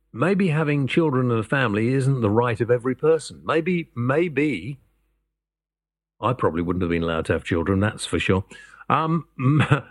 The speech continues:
maybe there are certain, certain tests that you have to, before you're allowed to, uh, bring another human being into the planet. I mean,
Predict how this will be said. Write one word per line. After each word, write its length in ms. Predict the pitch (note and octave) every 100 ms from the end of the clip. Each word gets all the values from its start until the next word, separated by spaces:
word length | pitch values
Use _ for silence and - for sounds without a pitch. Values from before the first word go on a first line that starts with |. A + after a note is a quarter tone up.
| -
maybe 500 | C3 F#3 G3+ F#3 F3
there 220 | D3 D3+
are 100 | C#3+
certain, 800 | C3 F3 E3+ C3 C3+ C3+ A#2 A#2+ -
certain 440 | D#3 D3 B2+ A#2+ -
tests 580 | D3 D3+ - - -
that 160 | - B2
you 120 | A#2+
have 180 | A#2+ C3
to, 100 | G#2+ -
before 260 | A#2 D3
you're 200 | C3+ B2+
allowed 300 | B2+ B2 B2
to, 540 | - A#2 A2+ A2+ - - - - - -
uh, 80 |
bring 300 | G#2+ C3 B2+
another 260 | A#2 A#2+ A2+
human 460 | G#2 C3 B2+ A2+ G2+
being 380 | C3 C#3 G2
into 380 | F2+ G2+ G#2+ F#2
the 120 | G2+
planet. 340 | - B2+ C3+ - _ _ _ _ _ _ -
I 60 |
mean, 240 | C3 D3